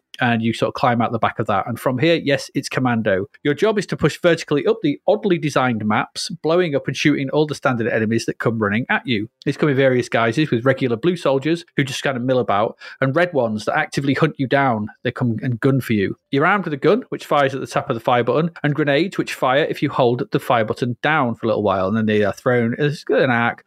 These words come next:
to land and blow up anything they hit. As you progress, there are tanks to be destroyed, gunboats, motorcycles, lorries, trains, and even planes that can be killed for bonus points as you work your way along. So, so far, so commando, but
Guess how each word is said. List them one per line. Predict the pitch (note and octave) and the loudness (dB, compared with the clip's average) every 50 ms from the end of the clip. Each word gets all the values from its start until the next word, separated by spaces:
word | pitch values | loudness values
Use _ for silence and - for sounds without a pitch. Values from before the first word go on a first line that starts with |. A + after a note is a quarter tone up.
| _ | _
to | - D#3 | -2 0
land | D3 C#3+ B2+ B2+ B2+ | 2 2 2 2 0
and | C3 B2+ | -4 -2
blow | A#2+ C3 B2 B2 A#2+ | 0 0 2 2 2
up | A#2 - - | 0 -2 -2
anything | B2 A#2 A2+ - B2+ A2+ | -2 -2 -2 -2 -2 0
they | G#2 G#2+ A2 | 0 0 0
hit. | - G#3+ - - - - - _ _ _ - | 0 0 -2 -2 -6 -14 -20 _ _ _ -2
As | D3 - - | -2 -2 -2
you | C#3 | -4
progress, | C3+ A2+ B2+ C3+ G3+ A3+ - - | -4 0 0 0 0 0 -2 -2
there | - B2 | -2 0
are | A#2+ | 0
tanks | - - - D3 D3 - - | -2 -2 -4 -4 -4 -6 -6
to | - D3+ | -4 -2
be | D3 | -2
destroyed, | C#3+ C#3+ - - - D#3+ F3 F#3+ G#3+ G#3 - - - - - _ | -2 -2 -4 -2 0 0 2 2 0 -4 -8 -14 -18 -18 -12 _
gunboats, | - D#3+ D#3+ F3 E3+ F#3 G3+ - - - - - | 0 0 0 2 0 0 0 0 -4 -10 -10 -2
motorcycles, | D3 C#3 D3 E3 - - - F3 E3+ E3+ E3+ - G#3 F3+ - | 0 2 2 2 0 -2 -2 -2 -2 0 0 -2 -4 -4 -2
lorries, | D3 C3+ C#3+ D#3 E3 F3+ F#3+ F3+ - | -2 0 0 2 2 0 0 -2 -6
trains, | - - D3+ C#3 D#3 F3 E3 - | -2 0 2 2 2 2 0 -2
and | C#3 | -2
even | - F3 F#3+ G3 G#3 E3+ | 0 0 2 2 0 0
planes | - - G3+ G#3 G#3 F3+ C#3+ - | 0 2 2 2 2 2 0 -2
that | C3 - | -4 -4
can | - B2 | -2 -4
be | B2 | -4
killed | A2+ - - B2+ A#2+ - | -4 -2 -2 -2 -2 -4
for | - | -2
bonus | B2 D3+ F3 F3+ D3 B2 | 0 2 2 2 0 -4
points | - - - A2 G#2+ - - | -4 -4 -4 -4 -4 -4 -6
as | B2 A2 | -4 -4
you | A#2 A2 | -2 0
work | A2 B2+ D3 - - | 0 0 0 0 0
your | D#3+ | 2
way | C3+ A#2+ G#2+ | 2 2 2
along. | A#2 C3 E3+ F#3 C#3 G2+ - _ _ _ | 2 2 2 2 0 -2 -8 _ _ _
So, | - - A#2 | -4 -2 0
so | - - A3+ A3+ | 2 2 2 2
far, | - - A2+ A2+ B2 C3 | 2 2 0 0 0 0
so | - - C3+ | 0 0 0
commando, | B2 - - C#3 D#3 E3+ E3+ D3 B2+ A2 G2+ | 0 0 -2 0 0 2 2 2 0 0 0
but | G2+ - - C#3+ | -2 -2 -4 -4